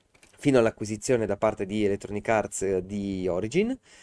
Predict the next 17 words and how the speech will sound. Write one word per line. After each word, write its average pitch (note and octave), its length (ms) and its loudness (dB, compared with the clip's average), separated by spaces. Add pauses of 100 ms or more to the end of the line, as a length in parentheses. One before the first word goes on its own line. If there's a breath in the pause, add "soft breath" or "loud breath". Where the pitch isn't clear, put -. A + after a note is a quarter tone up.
(300 soft breath)
eh, A2 760 8
e G3 200 10
finisce F3+ 640 2
con B2 520 4
BioShock A#2+ 880 4
e D#3+ 320 8
tutti G3+ 400 0
gli F3 120 2
studi C3+ 380 -2
che F#3+ 140 4
sono B2+ 280 0
nati B2+ 440 0
da A2 300 4
Irrational G2+ 640 -4
Games. G#2 600 6 (1200)
È F#3+ 380 10
veramente C#3+ 1040 8